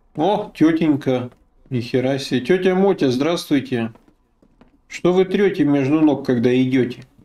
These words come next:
Блин, ой, с-, блин, нахрена я эту шутку сказал? Извините, извините, всё, больше такого не повторится. Всё, больше такого не будет. Больше не уз-, извиняюсь. Вылетело случайно.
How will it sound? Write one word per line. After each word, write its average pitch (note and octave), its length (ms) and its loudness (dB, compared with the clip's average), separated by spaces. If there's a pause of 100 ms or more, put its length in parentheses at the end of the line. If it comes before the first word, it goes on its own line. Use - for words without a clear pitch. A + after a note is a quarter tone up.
(880)
Блин, A#2 460 2 (140)
ой, A2 160 0
с-, - 320 -6
блин, C3+ 380 2
нахрена F3+ 380 0
я F3 120 0
эту C3 180 0
шутку - 380 -6
сказал? B2 460 -2
Извините, B2+ 520 -2
извините, B2 360 -2
всё, - 180 -4
больше B2 380 -2
такого B2+ 260 -2
не A#2 140 -2
повторится. A#2+ 760 -4 (800)
Всё, C#3 240 -2
больше D3+ 400 0
такого C3+ 320 0
не A#2+ 160 0
будет. A#2+ 320 -4 (140)
Больше B2 320 -4
не B2 100 -2
уз-, A2+ 100 -6
извиняюсь. B2 840 -4 (920)
Вылетело A#2 560 0
случайно. A2 640 -4